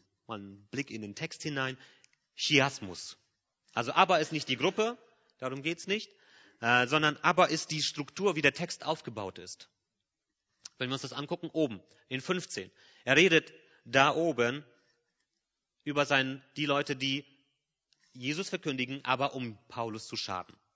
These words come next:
Wir werden uns gleich fragen, wieso? Wie machen sie das? Das gucken wir uns gleich an. Und er redet hier unten in Vers siebzehn nochmal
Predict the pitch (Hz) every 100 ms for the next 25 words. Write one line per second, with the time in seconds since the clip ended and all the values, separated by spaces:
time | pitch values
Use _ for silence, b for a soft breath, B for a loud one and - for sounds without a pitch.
0 | _ - 113 131 131 131 123 - 123 123
1 | 135 139 95 - _ - 123 127 104 90
2 | 85 - - _ 120 107 113 113 90 82
3 | _ _ B B B B B B 156 170
4 | 185 180 - 196 208 226 147 135 147 -
5 | 208 - 151 190 - 156 135